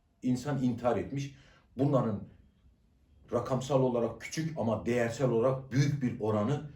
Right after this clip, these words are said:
yüzün üzerinde çocuk intihar etmiş. Altını, üstünü, sağını, solunu bilmem. Eğitimli dünyadan bahsediyorsunuz, eğitimli, kültürlü toplumlardan bahsediyorsunuz. Bunu koyun cebe, bu dursun.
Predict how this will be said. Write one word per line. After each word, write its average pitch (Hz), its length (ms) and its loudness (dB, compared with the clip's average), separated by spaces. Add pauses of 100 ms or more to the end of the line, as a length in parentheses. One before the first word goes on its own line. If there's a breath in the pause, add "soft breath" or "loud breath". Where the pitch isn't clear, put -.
(140 loud breath)
yüzün 117 300 2
üzerinde 110 420 -2
çocuk 110 320 -6
intihar 92 340 -6
etmiş. - 520 -14 (440)
Altını, 110 340 2
üstünü, 104 300 -4
sağını, 110 300 -2
solunu - 320 -2
bilmem. 104 280 -2 (100)
Eğitimli 110 460 -2
dünyadan 104 440 0
bahsediyorsunuz, 92 720 -8
eğitimli, 104 420 -2
kültürlü 107 580 -6 (300 loud breath)
toplumlardan 107 720 0
bahsediyorsunuz. 85 640 -8
Bunu 285 180 8
koyun 247 300 8
cebe, - 460 4 (520)
bu 147 140 2
dursun. 117 320 0